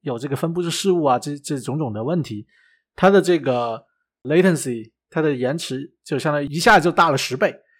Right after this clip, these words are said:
而可能有一些这个应用程序，它觉得，“哦，这个太慢了，我也忍不了。”是吧？所以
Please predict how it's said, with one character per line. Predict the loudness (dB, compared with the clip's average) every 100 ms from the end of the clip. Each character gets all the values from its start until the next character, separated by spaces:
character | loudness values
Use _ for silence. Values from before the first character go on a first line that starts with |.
| _ _
而 | -2 4
可 | 4
能 | 6
有 | 6
一 | 6
些 | 4 2
这 | 0 -2
个 | -4
应 | -4
用 | -6
程 | -6 -6
序， | -4 -2 -4
它 | -2 -4
觉 | -4 -6
得 | -4 -4
，“哦， | -2 -4 -4
这 | -6
个 | -2 -2 -4 _ _ _ _
太 | 0 4
慢 | 6 4
了， | 0
我 | -2 0
也 |
忍 | 0 -2
不 |
了。” | -2 -4 -8 _ _ -16
是 | -8
吧？ | -8
所 | -4 -2
以 | -2 -4